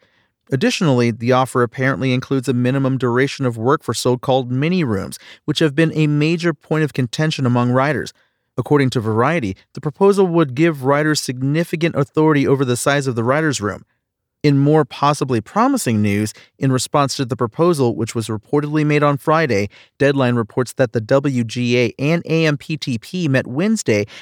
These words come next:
to continue negotiations. We should caution that that doesn't mean the strike will come to an end today or even this week. After all, they met for the first time since the strike started on August fourth, but apparently left the meeting only after an hour, finding themselves stuck on important issues.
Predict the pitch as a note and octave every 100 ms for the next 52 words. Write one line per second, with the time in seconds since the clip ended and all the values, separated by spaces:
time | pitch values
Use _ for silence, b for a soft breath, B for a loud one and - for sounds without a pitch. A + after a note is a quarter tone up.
0 | B - E3 D#3+ - G#3+ G3+ E3+ E3+ E3+
1 | - D3 E3+ F#3+ F#2+ - - _ _ _
2 | _ C#3+ F3 - A3 - - F#3+ - D3+
3 | C#3 - E3 - A#3 A#3+ E3 F3 G3 D3+
4 | - F3 D3+ - E3+ E3 D3 C3 D3+ C3+
5 | D#3+ F3+ - E3+ G3 D#3 D3+ D3 A#2+ C#3
6 | F3 - - b b b - D#3+ - D3+
7 | E3+ F#3 C3+ E3+ D#3 E3+ E3 D3+ - E3
8 | - D#3 D3 D#3 - C#3+ - D#3+ - D#3
9 | D#3+ C#3 C3 A2 C#3 B2 - - F3 B2
10 | - B B E3 A3+ - A3 C4 F#3+ D#3
11 | G#3 - C3 E3+ G3 D#3 E3 G3+ F3 F3
12 | - C3+ C3 F#3+ C3 - b b - D3+
13 | C#3+ C3 A#2 C#3 A#2+ - C#3+ C3+ A#2 G#2+
14 | - C#3 B2+ E3 G2 -